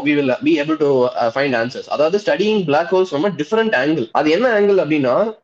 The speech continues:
சரி, இந்த பாஸ்ட் எப்படி பண்ணாங்கன்னா, scientists, they have used X-ray telescope to study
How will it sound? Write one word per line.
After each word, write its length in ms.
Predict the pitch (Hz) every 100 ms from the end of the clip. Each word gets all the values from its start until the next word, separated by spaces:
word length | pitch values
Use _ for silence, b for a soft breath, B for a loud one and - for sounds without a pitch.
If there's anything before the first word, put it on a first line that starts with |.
| _ -
சரி, 100 | 190
இந்த 140 | 180 180
பாஸ்ட் 380 | 165 202 254 -
எப்படி 220 | 170 208
பண்ணாங்கன்னா, 380 | 175 165 165 160
scientists, 420 | 165 160 175 214
they 100 | 151
have 120 | 160 151
used 220 | 180 190 131
X-ray 320 | 131 208 202
telescope 420 | 170 165 - 180
to 100 | 170
study 260 | 156 156